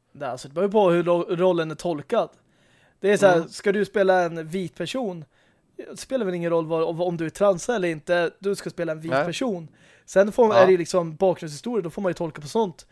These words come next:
Speaker 1: Och det är liksom, eh, alltid så här tolkning hur man bygger karaktär. Så allt är liksom, det här är direkt skrivet, det här ska vara en trans-superhjälte. Ja, men då är det direkt
Speaker 2: Ja.
Speaker 1: skrivet i namnet. Ja, men då är det klart att rollen ska gå dit. Och liknande,
Speaker 2: Mm,
Speaker 1: stå-,
Speaker 2: mm.
Speaker 1: som här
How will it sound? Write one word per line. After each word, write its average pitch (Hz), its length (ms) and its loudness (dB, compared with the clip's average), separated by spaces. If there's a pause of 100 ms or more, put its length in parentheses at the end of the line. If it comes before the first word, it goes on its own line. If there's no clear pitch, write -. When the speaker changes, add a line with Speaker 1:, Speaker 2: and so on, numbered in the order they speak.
(200)
Speaker 1:
Och - 220 -10
det 180 80 2
är 190 100 6
liksom, 175 340 0
eh, 160 100 -4 (480)
alltid 185 360 0
så 151 60 -10
här 147 40 -10
tolkning 165 460 -6
hur 156 60 -8
man 156 300 -6
bygger 160 260 -6
karaktär. 165 520 -2 (640)
Så 175 220 0
allt 190 280 6
är 185 40 4
liksom, 165 280 -2
det 165 80 -2
här 196 200 4 (160)
är 190 240 2
direkt 170 480 -2
skrivet, 156 360 -4
det 151 80 -6
här 165 100 -4
ska 160 160 -12
vara 151 100 -4
en 147 80 -8
trans-superhjälte. 165 1120 -4
Ja, 170 60 -10
men 165 180 -10
då 180 140 0
är 175 40 0
det 156 80 -6
direkt 156 280 -8
Speaker 2:
Ja. 107 140 4
Speaker 1:
skrivet 147 340 -4
i 165 180 -14
namnet. 170 520 -4 (320)
Ja, 185 80 -10
men 180 100 -2
då 190 100 6
är - 20 6
det 170 60 4
klart - 240 -8
att 147 140 -8
rollen 165 300 0
ska 165 120 -12
gå 165 120 -8
dit. - 480 -8 (440)
Och 180 120 0
liknande, 180 420 4
Speaker 2:
Mm, 151 60 0
Speaker 1:
stå-, - 160 -4
Speaker 2:
mm. 214 120 -4
Speaker 1:
som 196 240 0
här 170 400 0